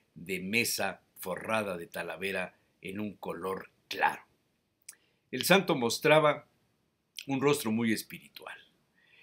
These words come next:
Enfrente de sus ojos unos angelitos y la custodia con la sagrada forma. Calzado con guaraches muy sencillos, el hábito de franciscano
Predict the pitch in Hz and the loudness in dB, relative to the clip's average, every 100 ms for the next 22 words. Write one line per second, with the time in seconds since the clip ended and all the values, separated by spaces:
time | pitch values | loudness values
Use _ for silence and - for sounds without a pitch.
0 | _ - 110 165 196 190 139 123 123 185 | _ -8 0 4 4 4 4 2 0 0
1 | 185 170 135 156 147 135 113 101 107 117 | 2 0 -2 -2 0 0 0 -2 -6 -6
2 | 151 156 139 117 101 - 95 - 127 117 | -4 -4 -4 -4 -6 -8 -14 -8 -6 -4
3 | 113 101 92 90 - 90 92 90 85 - | -6 -6 -8 -6 -6 -8 -8 -8 -8 -10
4 | - - - - - _ _ _ - - | -16 -18 -20 -20 -20 _ _ _ -20 -20
5 | _ _ - 95 - 123 117 - 98 90 | _ _ -4 -4 0 2 2 -2 -6 -6
6 | 85 95 131 - 151 147 - 90 92 - | -4 0 0 0 -2 -4 -8 -8 -8 -8
7 | 78 - 117 113 123 - - - _ _ | -10 -8 -6 -6 -6 -8 -12 -16 _ _
8 | _ _ 87 101 120 113 95 95 87 85 | _ _ -2 2 4 2 -2 -6 -8 -8
9 | 87 85 - 90 - 139 127 135 | -8 -8 -8 -6 0 0 0 -4